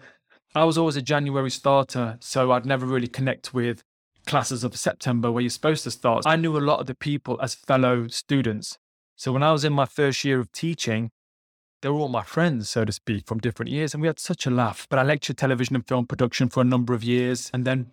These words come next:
by, by accident, people would come to the college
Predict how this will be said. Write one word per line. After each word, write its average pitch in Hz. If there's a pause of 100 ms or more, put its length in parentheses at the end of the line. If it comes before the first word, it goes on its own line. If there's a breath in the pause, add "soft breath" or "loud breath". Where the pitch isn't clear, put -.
by, 139 (720)
by 135
accident, 127
people 131
would 123
come 135
to -
the 117
college 123